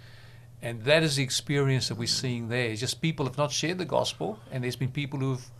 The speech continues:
been wanting to receive the gospel if someone had just taken the time to tell them about Christ.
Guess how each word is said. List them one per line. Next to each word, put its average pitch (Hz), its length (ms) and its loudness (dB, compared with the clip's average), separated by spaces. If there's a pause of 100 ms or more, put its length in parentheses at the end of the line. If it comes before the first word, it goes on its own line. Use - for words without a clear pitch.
(180)
been 139 200 -2
wanting 160 260 2
to 151 100 -6
receive 233 340 -2
the 175 80 -4
gospel 120 340 2
if 117 120 -6
someone 127 300 -2
had 113 100 -6
just - 220 -6 (320)
taken 131 320 0
the 113 60 -4
time 104 360 -2 (320)
to - 80 -14
tell 113 180 0
them 110 80 -4
about 104 260 -6
Christ. - 440 -10